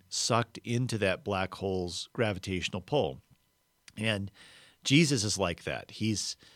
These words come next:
his heart is, uh, so powerful, so heavy, I guess, if you want to call it that, that when you get closer and closer to him, at some s-, point when you're close enough to his heart, you cross his event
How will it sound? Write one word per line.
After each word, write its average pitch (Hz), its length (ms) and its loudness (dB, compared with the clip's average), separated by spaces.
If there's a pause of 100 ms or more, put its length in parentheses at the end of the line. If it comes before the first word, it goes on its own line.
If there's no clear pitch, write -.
(140)
his 107 520 2
heart - 680 2 (340)
is, 92 460 -2 (540)
uh, 98 180 -4 (100)
so 123 560 4
powerful, 123 720 0
so - 360 0
heavy, 98 600 0
I 87 80 -8
guess, 80 240 -4
if - 120 -14
you 92 60 -4
want 85 120 -6
to 82 40 -6
call 90 300 -2
it 80 100 -8
that, 78 280 -2 (500)
that 90 220 0 (200)
when 110 220 0
you 107 80 0
get 107 200 2
closer 143 520 2
and 95 160 -2
closer 131 420 0
to 92 140 -2
him, 92 320 -4 (120)
at 87 160 -6
some 139 380 0
s-, - 220 -2 (100)
point 123 560 -2
when 104 200 -6
you're 98 260 0
close 120 440 4
enough 117 280 0
to 107 100 -4
his 95 160 -2
heart, 90 380 0 (520)
you 117 200 4
cross 117 560 4
his 135 340 4
event 90 320 0